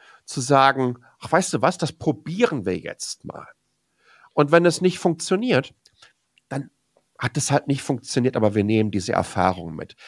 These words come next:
Also ich sehe Europa in so einer, das ist so eine Twilight Zone. Ja, das ist nicht, das ist nicht, das ist nicht, äh, äh, das ist nicht Nacht, das ist aber auch nicht Tag.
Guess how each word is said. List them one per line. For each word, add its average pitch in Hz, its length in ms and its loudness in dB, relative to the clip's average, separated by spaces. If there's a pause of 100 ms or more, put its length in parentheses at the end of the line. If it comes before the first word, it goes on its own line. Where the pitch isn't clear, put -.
(140)
Also 127 220 0
ich 131 160 -4
sehe 160 240 6
Europa 160 680 6 (160)
in 175 300 -2
so 160 320 0
einer, 156 360 2 (1300)
das 165 180 -2
ist 185 60 -6
so 233 80 2
eine 208 140 2
Twilight 175 640 4
Zone. 92 480 -8 (420)
Ja, 165 300 -4
das 143 140 -2
ist - 180 -2
nicht, 190 180 2
das 202 120 2
ist 214 140 -4
nicht, 202 200 -2
das 202 120 0
ist 226 140 -6
nicht, - 260 -4
äh, 185 420 4
äh, 147 40 2 (380)
das 180 120 2
ist 185 140 -6
nicht 175 160 0
Nacht, - 560 0 (360)
das 170 140 2
ist 185 120 0
aber 165 320 2
auch 202 320 6
nicht 180 220 0
Tag. - 500 0